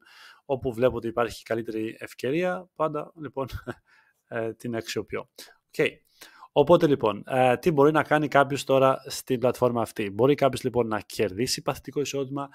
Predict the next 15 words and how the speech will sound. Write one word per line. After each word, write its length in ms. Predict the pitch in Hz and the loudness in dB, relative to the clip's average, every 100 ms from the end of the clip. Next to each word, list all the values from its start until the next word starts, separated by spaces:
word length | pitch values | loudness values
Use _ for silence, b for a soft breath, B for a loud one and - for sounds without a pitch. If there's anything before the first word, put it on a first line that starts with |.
| B B B | B B B
ε, 200 | - 117 | -8 -6
με 120 | 117 117 | -4 -2
τα 100 | 113 | -4
κρυπτονομίσματά 760 | 123 120 113 123 135 127 127 | -4 -6 -4 -2 -2 2 2
του, 200 | - 151 | 0 -4
αλλά 260 | - 123 120 | -2 -2 -2
και 320 | - - 160 | -6 -2 -2
με 180 | 156 143 | 0 -2
ευρώ 460 | 139 110 98 123 127 | -4 -4 0 0 0
και 120 | 123 | -4
δολάριο, 420 | 113 113 110 95 | 2 4 4 2
καταθέτοντας, 600 | - 104 98 120 120 110 | -4 -4 -4 -6 -6 -6
λοιπόν, 380 | 117 113 110 - _ | -6 -2 -4 -6 _
στην 240 | - - 104 | -14 -14 -6
πλατφόρμα. 520 | 110 - 120 98 - | -4 2 2 2 -8